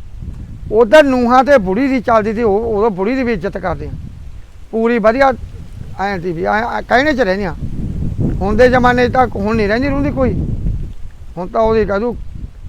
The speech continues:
ਬੁੜਾ ਕਿ ਬੁੜੇ ਨੂੰ ਕੋਈ ਮਰ ਜਾਂਦਾ, ਭਕਾਈ ਵੀ, ਇਹ ਤਾਂ ਵੱਡਾ ਹੋ ਗਿਆ, ਇਹਨੂੰ ਕੀ ਪਤਾ ਹੈ। ਆਖੇ ਫੇਰ ਲਾ ਕੇ ਫੇਰ ਵਾਹੀ ਕਰੀ, ਫੇਰ ਲੈ ਗਈ ਦੂਏ ਦਿਨ।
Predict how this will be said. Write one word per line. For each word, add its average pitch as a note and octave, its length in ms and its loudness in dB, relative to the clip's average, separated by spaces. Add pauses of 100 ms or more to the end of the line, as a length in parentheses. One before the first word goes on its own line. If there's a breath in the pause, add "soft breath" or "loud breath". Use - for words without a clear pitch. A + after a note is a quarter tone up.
(220)
ਬੁੜਾ A#3+ 380 2
ਕਿ - 160 -4
ਬੁੜੇ A3+ 240 2
ਨੂੰ B3+ 100 -2
ਕੋਈ A#3 100 -2
ਮਰ A3+ 160 2
ਜਾਂਦਾ, A3+ 180 0
ਭਕਾਈ A#3 380 2
ਵੀ, G#3+ 80 0
ਇਹ A#3+ 60 2
ਤਾਂ C4 80 2
ਵੱਡਾ G#3+ 260 2
ਹੋ G3+ 80 2
ਗਿਆ, A3+ 80 2
ਇਹਨੂੰ A#3+ 140 0
ਕੀ A3+ 80 -4
ਪਤਾ G3+ 220 -2
ਹੈ। F#3 60 -6 (1500)
ਆਖੇ B3+ 280 6
ਫੇਰ B3 240 8
ਲਾ G3+ 140 8
ਕੇ D#3 220 -2 (1400)
ਫੇਰ G#3+ 240 4
ਵਾਹੀ G#3+ 260 2
ਕਰੀ, A3+ 200 -2
ਫੇਰ G#3+ 260 4
ਲੈ A#3 140 2
ਗਈ A#3+ 100 -2
ਦੂਏ A#3+ 320 4
ਦਿਨ। B3 120 4